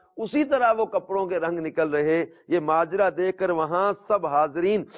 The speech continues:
متعجب ہوئے اور سب نے ایمان قبول کر لیا۔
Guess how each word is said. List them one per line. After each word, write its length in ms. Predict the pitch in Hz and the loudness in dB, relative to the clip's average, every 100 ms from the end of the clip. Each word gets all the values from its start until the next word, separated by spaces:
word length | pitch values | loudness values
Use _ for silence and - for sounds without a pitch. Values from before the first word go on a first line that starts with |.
| - | -6
متعجب 640 | 170 175 147 185 170 294 269 | -4 -2 -2 -2 0 0 2
ہوئے 320 | 240 226 196 - - | 4 6 4 2 -4
اور 200 | - 185 | 0 0
سب 380 | 180 - 226 185 | 0 -2 -2 -2
نے 460 | 180 175 190 226 277 494 _ _ | -6 -2 2 4 2 0 _ _
ایمان 640 | - 170 160 170 202 208 196 | -4 -2 0 2 2 0 -2
قبول 360 | 175 160 165 160 | -2 2 0 2
کر 220 | 160 143 | -2 -2
لیا۔ 580 | 139 143 156 180 214 | -2 0 2 4 4